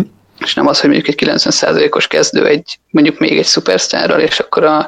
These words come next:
a kispad az meg egy ilyen hatvanöt-hetven százalékon vagy valahogy megoldja a többi időt,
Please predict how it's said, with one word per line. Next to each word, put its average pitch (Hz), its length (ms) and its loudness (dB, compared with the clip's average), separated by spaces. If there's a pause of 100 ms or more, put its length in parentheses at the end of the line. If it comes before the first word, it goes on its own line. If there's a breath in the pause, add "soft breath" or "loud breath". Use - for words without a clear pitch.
(340 loud breath)
a - 100 -20
kispad - 380 0
az - 160 0
meg - 160 0
egy - 100 0
ilyen 147 420 0
hatvanöt-hetven - 840 -2
százalékon - 640 0
vagy - 100 0
valahogy - 440 0
megoldja 151 760 2
a 151 60 0
többi 76 320 -2
időt, 85 400 0